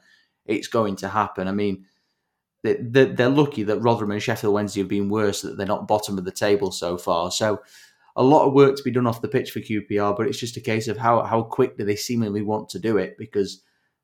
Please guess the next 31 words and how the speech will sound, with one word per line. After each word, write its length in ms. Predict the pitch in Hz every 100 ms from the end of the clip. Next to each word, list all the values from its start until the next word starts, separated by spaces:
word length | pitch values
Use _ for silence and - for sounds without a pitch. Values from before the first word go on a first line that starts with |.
| _ -
they 160 | 104
are 100 | 107
just 200 | 107 104
continually 920 | - 107 - 127 113 98 95 95 92
losing 400 | - 107 104 95
games 360 | 95 101 101 95
of 100 | 98
football, 560 | - 101 - 98 95 -
not 300 | 104 - -
playing 260 | 113 107
very 240 | 98 110 104
well 180 | 98 95
at 160 | 92
all, 300 | 107 101 98
and 200 | 92 92 _ _ _ _
the 60 | 107
fans 280 | 135 131 104
have 100 | 101
had 160 | 98
enough. 320 | 92 98 92
You 140 | 107 107
can 140 | 131
understand 580 | 135 107 - 104 101 95
it. 180 | 95 -
Gareth 300 | 131 127 120
Ainsworth 320 | 117 117 113
is 100 | 107
a 60 | 113
bit 140 | 107
of 40 |
a, 140 | 107